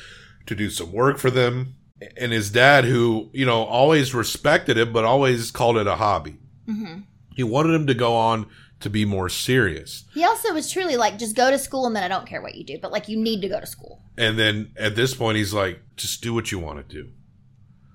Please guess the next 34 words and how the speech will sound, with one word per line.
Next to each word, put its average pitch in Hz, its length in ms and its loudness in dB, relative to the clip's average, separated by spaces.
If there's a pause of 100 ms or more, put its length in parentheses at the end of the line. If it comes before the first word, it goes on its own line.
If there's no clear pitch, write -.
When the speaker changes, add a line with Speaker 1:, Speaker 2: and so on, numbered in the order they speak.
(380)
Speaker 1:
I 101 140 -4
understand 78 580 -6
and 80 80 -12
I'm 82 120 -12
sorry. 76 480 -10 (200)
You 104 120 -6
know, 78 200 -8 (140)
just - 240 -14
do 120 100 -4
what 123 200 -4
you 104 80 -6
wanna 78 260 -10
do." 76 180 -20 (260)
Speaker 2:
This 285 240 -6
was 277 380 -10 (340)
also 202 360 -4
one 185 100 -8
of 175 60 -8
the 180 100 -12
most 180 160 -16
beautiful 180 380 -12
lines 190 540 -10 (180)
when 196 420 -8
he 226 240 -12
said 185 260 -10
to 214 80 -8
him, 190 200 -10
like, 180 180 -12
"We're 233 260 -4
always 208 420 -4
gonna 185 240 -8
know 160 220 -10
each - 240 -14
other." - 360 -16